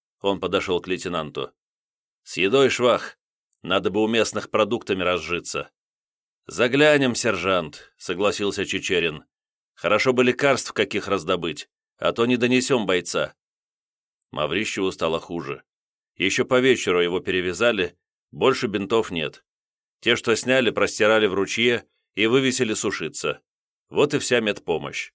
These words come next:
Бойцы умылись, оправились, почистили оружие. Сержант скрупулезно проверил каждого и остался доволен. Потом позавтракали,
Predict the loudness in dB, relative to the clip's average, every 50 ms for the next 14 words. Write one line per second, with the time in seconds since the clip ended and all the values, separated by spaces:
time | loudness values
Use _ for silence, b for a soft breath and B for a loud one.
0 | _ _ _ _ _ _ _ _ _ _ _ _ _ _ _ -2 -2 0 0 0
1 | -2 -2 -2 -2 -2 -2 -2 0 0 0 -2 -4 -8 -12 _ _ _ _ -8 -6
2 | -2 0 0 0 0 0 -2 -2 -2 -4 -6 -10 _ _ _ _ _ _ _ _
3 | -6 -6 -4 -2 -4 -4 -2 -2 0 2 4 4 4 2 0 -2 -2 -2 -2 0
4 | 0 -2 -4 _ _ _ _ _ _ _ _ _ _ _ _ _ _ _ -14 -6
5 | 0 0 0 2 4 4 4 4 2 -2 -2 -2 -4 -2 0 0 2 2 2 2
6 | 0 -2 -4 0 0 0 2 2 2 0 0 -2 -4 -2 -2 -2 -2 0 0 -2
7 | 2 2 2 2 2 -2 _ _ _ _ 0 2 2 2 0 0 0 0 0 0
8 | -2 -4 -2 -2 0 0 0 -2 -2 -2 -8 -8 -16 _ _ _ _ _ _ _
9 | _ _ _ _ _ _ _ _ _ _ _ _ _ -6 0 0 0 0 2 -2
10 | 0 2 2 0 0 -2 -8 -6 -4 -2 0 0 -2 -2 -4